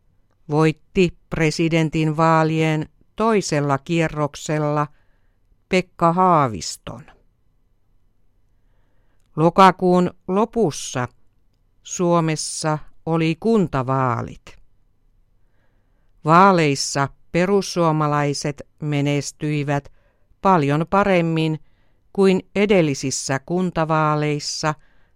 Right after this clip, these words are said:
neljä vuotta sitten. Kokoomus, S D P ja keskusta säilyivät suurimpina puolueina.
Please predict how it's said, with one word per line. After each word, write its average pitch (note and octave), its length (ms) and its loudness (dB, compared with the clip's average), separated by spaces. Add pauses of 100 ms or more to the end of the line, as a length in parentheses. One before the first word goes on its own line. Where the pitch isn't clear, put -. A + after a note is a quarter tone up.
neljä F#3 380 2
vuotta C#3+ 640 -2
sitten. - 840 -10 (1900)
Kokoomus, G3 880 2 (340)
S - 200 -8
D E3 220 2
P - 100 -20 (720)
ja F#3 80 -2
keskusta D#3 880 -2 (600)
säilyivät D#3 960 -2 (260)
suurimpina C3 840 0
puolueina. A#2+ 1040 -4